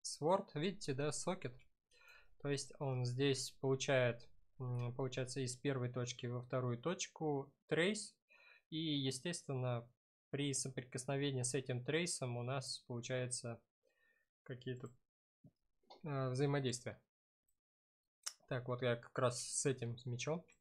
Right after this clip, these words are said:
нахожусь. Вот, э, взмахи, вот эти трейсы из первой, э, получается, во вторую. И вот соприкосновение у нас дают точечки.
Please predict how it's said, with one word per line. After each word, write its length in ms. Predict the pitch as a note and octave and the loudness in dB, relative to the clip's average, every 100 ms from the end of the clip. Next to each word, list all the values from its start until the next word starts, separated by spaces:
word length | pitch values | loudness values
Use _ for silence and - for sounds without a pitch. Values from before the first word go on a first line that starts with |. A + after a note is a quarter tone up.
| _ | _
нахожусь. 560 | D3 - C#3 C#3+ - - _ _ - - - _ _ | -8 -4 -2 -2 -4 -12 _ _ -20 -20 -20 _ _
Вот, 280 | D3 C#3 C3+ - - - | -2 -2 -2 -12 -12 -2
э, 340 | B2 B2 A#2+ - | 2 4 2 -2
взмахи, 480 | C#3 C#3 F3+ G3 D#3 | -2 4 4 4 2
вот 200 | C3+ C#3 | 2 4
эти 200 | C#3 B2+ | 2 2
трейсы 540 | D3+ D#3+ F#3+ - D#3+ - _ - | 2 2 2 0 -2 -4 _ -10
из 220 | D3+ - | -4 -4
первой, 720 | - C#3+ C3+ A#2+ A2+ G#2 G#2+ A#2 | 0 2 2 0 -2 -4 -10 -6
э, 460 | A#2 A2+ A2 A2 - _ _ _ _ _ _ | -4 -4 -6 -10 -14 _ _ _ _ _ _
получается, 580 | - B2 B2 A2+ - - | -6 -6 -4 -6 -6 -8
во 120 | A#2 | -6
вторую. 540 | A#2+ - D#3 G#3+ F3+ E3+ _ _ _ - _ - | -4 0 2 2 2 -2 _ _ _ -20 _ -6
И 120 | D#3 | 0
вот 180 | D3 C3+ | 0 0
соприкосновение 1000 | - C3+ C3 C3+ - D3 E3 F#3+ E3+ C#3 | 0 0 -2 -2 0 2 4 4 6 4
у 100 | C3 | 4
нас 260 | C3+ D3 B2+ | 2 2 2
дают 340 | B2+ B2+ B2+ | 2 2 0
точечки. 560 | B2+ B2 B2+ - B2 | -4 -2 -4 -8 -10